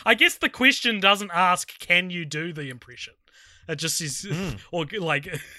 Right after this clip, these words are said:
Speaker 1: <laughs> "May you do the impression?" It says, "Can, do you do the, any impressions?" So we don't have
Speaker 2: Yeah.
Speaker 1: to actually do the impressions, I guess. <laughs>
Speaker 2: Yeah.
Speaker 1: Um, I,
Speaker 2: Is
Speaker 1: I,
Speaker 2: that
Speaker 1: I'm
Speaker 2: funnier?
Speaker 1: sure
Speaker 2: Is that
Speaker 1: I've done
Speaker 2: funnier,
Speaker 1: this.
Speaker 2: not doing any of the impressions?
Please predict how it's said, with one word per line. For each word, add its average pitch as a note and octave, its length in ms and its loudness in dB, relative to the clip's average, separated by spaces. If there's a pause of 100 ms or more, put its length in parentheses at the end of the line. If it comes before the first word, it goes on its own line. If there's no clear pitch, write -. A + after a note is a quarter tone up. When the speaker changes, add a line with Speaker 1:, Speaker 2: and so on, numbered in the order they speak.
Speaker 1:
<laughs> - 260 -20
"May E3 240 4
you D3+ 240 -2
do B2+ 200 -6
the A#2 120 -10
impression?" A2+ 520 -10
It C3+ 120 -10
says, C3+ 180 -4
"Can, C#3+ 360 -4
do E3 140 -2
you D3 260 -6
do A#2 240 -14
the, A#2 140 -20 (100)
any A#2+ 180 -14
impressions?" A2+ 540 -20 (260)
So F3+ 160 -2
we G#3 160 4
don't G3+ 180 2
have F3+ 120 6
Speaker 2:
Yeah. E3+ 40 0
Speaker 1:
to E3+ 60 0
actually D3 240 -8
do C#3+ 220 -2
the C#3 120 -8
impressions, C3+ 560 -4
I B2+ 100 -8
guess. C#3+ 480 -6 (120)
<laughs> - 920 -10
Speaker 2:
Yeah. B2+ 600 4
Speaker 1:
Um, E3 200 -12 (320)
I, G3+ 340 6
Speaker 2:
Is C#3+ 80 4
Speaker 1:
I, F#3+ 60 6
Speaker 2:
that F#3 100 8
Speaker 1:
I'm F3+ 40 -2 (240)
Speaker 2:
funnier? D#3+ 160 4
Speaker 1:
sure G3+ 160 2
Speaker 2:
Is F#3+ 60 4
that F3 60 8
Speaker 1:
I've D#3+ 140 4
done D#3 120 2
Speaker 2:
funnier, B2 180 2
Speaker 1:
this. B2 140 2
Speaker 2:
not A#2 180 -2
doing A2+ 260 -2
any A2+ 180 -2
of A2 40 -2
the A2 80 0
impressions? A#2 580 -8